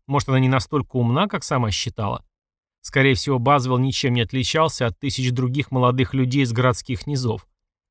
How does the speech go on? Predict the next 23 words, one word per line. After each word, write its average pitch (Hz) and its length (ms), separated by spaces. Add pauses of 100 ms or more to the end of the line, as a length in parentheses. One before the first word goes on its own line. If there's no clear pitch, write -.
(140)
Горбатился 180 640
на 180 80
низкооплачиваемой 147 880
работе 135 480
и 123 40
лишь 131 200
мечта 123 380
о - 20
лучшей 120 360
жизни 156 340
поддерживала 120 680
его 123 240
на 113 100
плаву. 143 380 (1800)
В - 20
противоположной 208 600
стороне 202 420
от 190 100
лестничной 180 520
площадки 190 480
располагалась 147 680
ванная 127 400
комната. 117 560